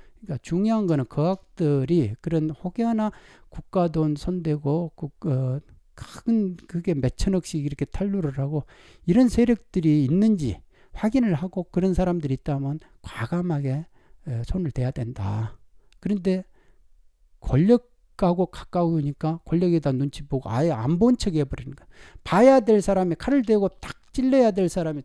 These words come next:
딱 저쪽으로 아예 안 봤-, "나는 안 봤다." 이렇게 해버리는 거야. "안 봤다. 나는 안 봤다."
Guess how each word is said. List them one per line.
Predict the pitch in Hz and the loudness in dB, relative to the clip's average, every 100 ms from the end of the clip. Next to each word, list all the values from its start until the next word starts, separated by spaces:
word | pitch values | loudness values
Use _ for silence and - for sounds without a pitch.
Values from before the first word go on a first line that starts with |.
| _ | _
딱 | - - - | -20 -20 -16
저쪽으로 | - 226 202 170 - | -14 -10 -6 -6 -6
아예 | 131 202 240 | 0 4 4
안 | 131 156 | 4 2
봤-, | 185 175 - - - | 2 2 -10 -20 -10
"나는 | - 185 208 | 0 2 2
안 | 147 | 2
봤다." | 196 - 196 208 202 | 0 -2 -4 -2 -2
이렇게 | 156 - 151 | -2 -2 -4
해버리는 | 151 135 | -6 -12
거야. | 113 101 | -14 -8
"안 | 120 | -6
봤다. | 170 175 185 165 | -6 -8 -6 -6
나는 | 151 139 139 | -6 -6 -4
안 | 131 | -6
봤다." | 151 - - 135 | -6 -10 -10 -12